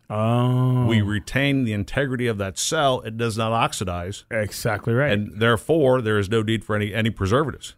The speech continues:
Speaker 1: So it's not going to degenerate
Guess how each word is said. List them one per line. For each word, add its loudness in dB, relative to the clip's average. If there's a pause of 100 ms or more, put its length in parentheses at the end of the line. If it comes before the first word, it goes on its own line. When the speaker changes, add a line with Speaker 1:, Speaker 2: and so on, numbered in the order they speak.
Speaker 1:
So 2
it's 2
not 4
going 4
to 2
degenerate 2